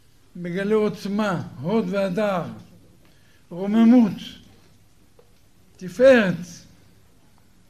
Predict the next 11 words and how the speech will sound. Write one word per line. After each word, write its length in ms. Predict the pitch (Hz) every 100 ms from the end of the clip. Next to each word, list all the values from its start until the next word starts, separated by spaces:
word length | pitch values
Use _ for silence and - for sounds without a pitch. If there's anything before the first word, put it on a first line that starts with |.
| _ _ _ _ _ -
צדיק 600 | 175 185 226 262 - - - - -
<clears throat> 60 | 220 226 - - - - - - - _ - - - - - _ _ _ - _ _ - _ _ _ _ _ _ _ _ _ _ _ _ _ _ -
הוא 140 | 220
אדם 220 | 220 262
לפעמים 320 | 247 233 247 180
חלוש, 720 | 202 220 226 220 190 - - - - _ _ _ _ _ _
קטן 320 | - 190 185
קומה, 560 | 180 202 202 208 196 165 - - - - - _ _ _ _ _ _ _ _ _ _ _ _ -
נחבא 340 | 180 165 190
לכלים, 800 | 214 214 - 220 226 226 208 170 - - - _ _ _ _ _ _ _ _ _ _ _ _ _ _
אבל 420 | 180 180 208 202